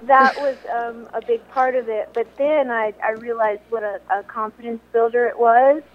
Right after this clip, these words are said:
And, um, it felt very empowering. And that's, that's why I, I, I loved it and did really well and enjoyed it. But,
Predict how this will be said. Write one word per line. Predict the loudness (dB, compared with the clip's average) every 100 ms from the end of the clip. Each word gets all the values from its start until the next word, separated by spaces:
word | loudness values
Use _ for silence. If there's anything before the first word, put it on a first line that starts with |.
| -20 _ _ -20 _ _ -4
And, | 0 0 0
um, | -2 -2 -4
it | -6
felt | 2 4 6
very | 4 4 2
empowering. | 0 -2 0 2 0 -2 -4 -6
And | 0
that's, | 0 0 -4 _
that's | 4 4 2
why | 2 4 2
I, | 0 -2
I, | -4 0 2 2
I |
loved | 4 6 6 6
it | 2 2
and | -4 -6 -10 _ _ _ _ _
did | 2 2
really | 2 2 4
well | 8 10 10 8 6
and | 2
enjoyed | -4 -4 -2 -2 0
it. | 0 -2 -4
But, | -2 0 0